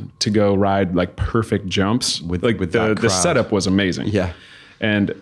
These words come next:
Speaker 1: being from Jackson, we didn't really have much of a park there. So anytime I got to travel to, like, Colorado or to <clears throat> California and ride park,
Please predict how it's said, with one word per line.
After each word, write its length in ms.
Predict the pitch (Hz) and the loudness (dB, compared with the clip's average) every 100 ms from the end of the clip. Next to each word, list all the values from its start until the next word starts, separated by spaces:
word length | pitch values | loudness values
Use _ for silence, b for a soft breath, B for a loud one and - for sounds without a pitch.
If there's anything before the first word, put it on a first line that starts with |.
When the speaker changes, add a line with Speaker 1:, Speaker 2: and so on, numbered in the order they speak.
| _ - | _ -2
Speaker 1:
being 200 | 156 147 | 2 2
from 160 | 139 127 | 2 2
Jackson, 400 | 127 123 131 123 | 2 2 2 4
we 80 | |
didn't 140 | 123 117 | 4 4
really 200 | 117 107 | 4 2
have 140 | 113 | 2
much 180 | 110 104 | 2 0
of 80 | 95 | -2
a 60 | |
park 320 | - 113 117 - | -2 -2 -2 -2
there. 200 | 78 - | -4 -2
So 360 | - 98 98 B B - | -2 0 -2 B B 0
anytime 400 | 131 143 139 131 | 2 2 2 2
I 60 | |
got 80 | 120 | 2
to 80 | 107 | 0
travel 480 | - 101 113 127 120 - - | -2 -2 0 0 -2 -8 -6
to, 100 | 117 | -4
like, 120 | - | -4
Colorado 580 | 127 113 113 113 113 110 | -2 0 2 2 2 2
or 140 | 101 | 0
to 440 | - 101 87 - - - - | 0 -2 -2 -4 -16 -6 0
<clears throat> 220 | - 131 | 2 2
California 500 | 127 117 113 117 135 | 0 0 2 2 2
and 180 | 113 107 | 2 2
ride 360 | 107 101 101 - - - _ - | 0 -2 -4 -12 -20 -20 _ -4
park, 380 | 110 151 - | -2 -2 -6